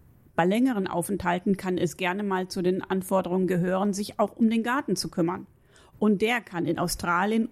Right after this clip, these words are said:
oder Neuseeland ganz schön groß sein. Arbeits- und zeitintensiv bedeutet auch, dass man keine Ausflüge machen kann.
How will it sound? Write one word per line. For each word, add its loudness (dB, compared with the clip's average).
oder 2
Neuseeland 0
ganz -2
schön 0
groß 0
sein. -6
Arbeits- 0
und 2
zeitintensiv -2
bedeutet 0
auch, 0
dass -4
man 2
keine 0
Ausflüge -2
machen -4
kann. -4